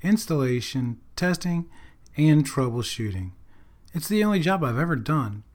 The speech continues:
Sure, I've had side gigs along the way, but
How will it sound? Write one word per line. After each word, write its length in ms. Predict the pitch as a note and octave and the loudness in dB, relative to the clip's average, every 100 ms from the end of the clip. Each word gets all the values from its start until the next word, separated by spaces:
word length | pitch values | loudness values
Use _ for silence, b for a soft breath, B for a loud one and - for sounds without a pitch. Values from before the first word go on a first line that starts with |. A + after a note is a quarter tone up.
| - | -14
Sure, 220 | - B3+ A#3 | -4 0 4
I've 80 | |
had 200 | E3+ B2+ | 4 2
side 320 | - B2+ C#3 D#3 | 2 2 2 4
gigs 280 | A#2 G2+ | 2 2
along 340 | A2+ A2+ A2 G#2 | 0 0 0 0
the 80 | G#2 | -2
way, 320 | C#3+ D#3+ A2+ | 0 -2 -2
but 300 | F#2+ A2 | -2 -4